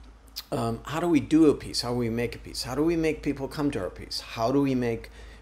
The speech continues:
people debate our peace, you know, open up engagement? Um, <clears throat> one of the first things is I keep saying, you and I are actually,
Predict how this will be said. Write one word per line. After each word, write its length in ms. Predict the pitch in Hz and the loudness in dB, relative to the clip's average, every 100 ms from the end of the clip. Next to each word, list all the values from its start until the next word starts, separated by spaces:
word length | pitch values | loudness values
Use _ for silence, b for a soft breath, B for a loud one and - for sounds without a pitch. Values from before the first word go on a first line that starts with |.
| - | -8
people 580 | 135 127 127 113 110 104 - - - - - - - | -4 -4 2 2 2 -2 -12 -20 -20 -20 -20 -18 -6
debate 400 | 107 120 160 220 | -4 2 4 4
our 160 | 123 67 | 2 -2
peace, 460 | - - - - - - | -8 -12 -8 -8 -10 -8
you 140 | 113 | -4
know, 220 | 107 110 - | -2 -2 0
open 260 | 123 135 | -2 0
up 180 | 127 113 | -2 -2
engagement? 600 | 113 110 127 135 - - - B B B B - | -4 -2 -2 -2 -6 -12 -20 B B B B -2
Um, 380 | 131 127 123 120 B B B B - | 2 4 4 0 B B B B 4
<clears throat> 920 | - - 339 208 190 165 156 135 131 | 6 10 10 10 8 8 8 6 4
one 180 | 139 165 | 2 6
of 100 | 151 | 6
the 80 | 147 | 6
first 320 | - 180 - | 2 2 2
things 360 | 160 139 117 - | 0 0 -2 0
is 340 | 143 120 - | 2 2 0
I 120 | - | -2
keep 300 | 117 - 139 | -4 -2 -2
saying, 600 | - - 143 127 110 107 101 B B B - | 0 -2 0 0 0 -2 -6 B B B -8
you 480 | 113 143 170 170 175 | 0 4 4 4 2
and 200 | 135 - | 2 0
I 640 | 143 135 117 95 101 101 - - - - | 0 0 0 0 -4 -10 -14 -18 -16 -6
are 140 | 110 | -4
actually, 640 | 120 117 - 117 104 98 | -2 -4 -6 -4 -2 -2